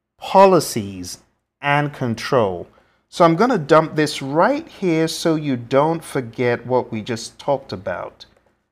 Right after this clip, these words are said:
Establishing and maintaining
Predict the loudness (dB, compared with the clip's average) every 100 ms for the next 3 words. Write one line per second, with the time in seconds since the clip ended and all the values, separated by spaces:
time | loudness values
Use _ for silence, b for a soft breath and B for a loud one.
0 | _ _ -18 -12 -8 2 4 4 2 -2
1 | -2 -4 -4 -4 -4 -4 -6 -6 -4 -4
2 | -4